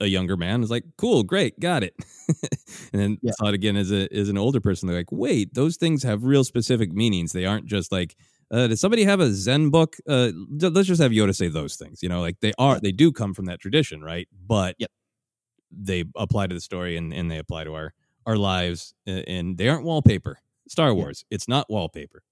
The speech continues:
Speaker 2: <laughs> Love it.
Speaker 1: A na-, great new, uh, phrase. Uh, just real quickly for me as well, 'cause we've talked about a, a lot of them, but a lo-, uh, uh, almost all of Padme's lines <laughs>
Speaker 2: Yeah.
Speaker 1: are under-examined, uh, that she is always,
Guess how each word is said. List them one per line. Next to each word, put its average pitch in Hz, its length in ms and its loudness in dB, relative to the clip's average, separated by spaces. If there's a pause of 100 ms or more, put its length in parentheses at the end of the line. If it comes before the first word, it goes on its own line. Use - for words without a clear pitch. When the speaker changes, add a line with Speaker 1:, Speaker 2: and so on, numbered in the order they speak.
(120)
Speaker 2:
<laughs> - 920 -20
Love 170 160 -12
it. - 80 -18 (420)
Speaker 1:
A 107 60 -4
na-, 95 220 -4 (160)
great 110 220 -4
new, 101 340 -2
uh, 95 260 -4
phrase. 85 380 -8 (400)
Uh, 110 340 0 (400)
just 160 220 -2 (140)
real 190 220 4
quickly 139 320 2
for 117 240 0
me 107 440 2
as 101 120 -2
well, 98 380 2
'cause 104 160 -6
we've 196 120 -4
talked 104 220 -2
about 87 240 -2
a, 92 100 -8
a - 80 -10
lot 85 240 -4
of 82 80 -6
them, 85 260 -4 (360)
but 156 180 -4
a 180 80 0
lo-, 190 200 0
uh, 127 100 -12 (220)
uh, 123 100 -16 (280)
almost 170 360 6
all 123 200 6
of 104 100 0
Padme's 87 400 -4
lines 73 260 -14 (380)
<laughs> - 420 -6 (380)
Speaker 2:
Yeah. 190 180 4
Speaker 1:
are 117 180 6
under-examined, 101 800 2 (160)
uh, 92 260 0
that 87 180 -6
she 110 200 0
is 90 280 -2 (260)
always, 104 420 4